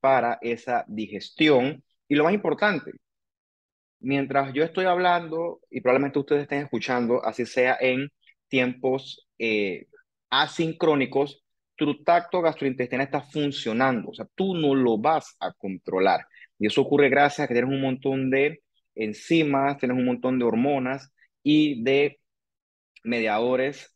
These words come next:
esto, de tipo, eh, neural que controlan eso. Pues tenemos un sistema que es colectivamente neurohormonal. Entonces vamos ahí viendo cada uno de esos fenómenos desde el punto de vista de tejido, o sea, desde el punto de vista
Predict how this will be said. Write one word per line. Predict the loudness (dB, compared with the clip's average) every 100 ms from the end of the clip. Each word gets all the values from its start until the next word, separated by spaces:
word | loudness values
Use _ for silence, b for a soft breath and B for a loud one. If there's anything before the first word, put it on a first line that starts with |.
| -14
esto, | -14 _ -4 -2 -2 -6 _ b b
de | -8 -4
tipo, | -2 0 4 4 4 0
eh, | -2 0 0 -2 -4
neural | -2 2 2 2 -2
que | -8 -8
controlan | -8 -4 -2 -2
eso. | -6 -8 -18 -14
Pues | -6
tenemos | -2 -2
un |
sistema | -4 -2 0 0
que | 2
es | 0
colectivamente | 0 0 2 0 0 0 0 0 b b -4
neurohormonal. | 2 4 6 4 2 0 -6 -8 _ -4 -4 -4 -4 -6 -6 -2 0 2 0 -4 _ _ _ _
Entonces | -6 -2
vamos | 2 4 6
ahí | 6
viendo | 6 4 2
cada | 2 4
uno | 2
de | 0
esos | -6 -4
fenómenos | -2 -2 -4 -6 -8 -14 b b
desde | -10
el | -4
punto | -2 0
de | -2
vista | 0 0
de | 2
tejido, | 0 -4 -2 -2
o | -2
sea, | -2
desde | -2
el |
punto | -2 -2
de |
vista | 0 -2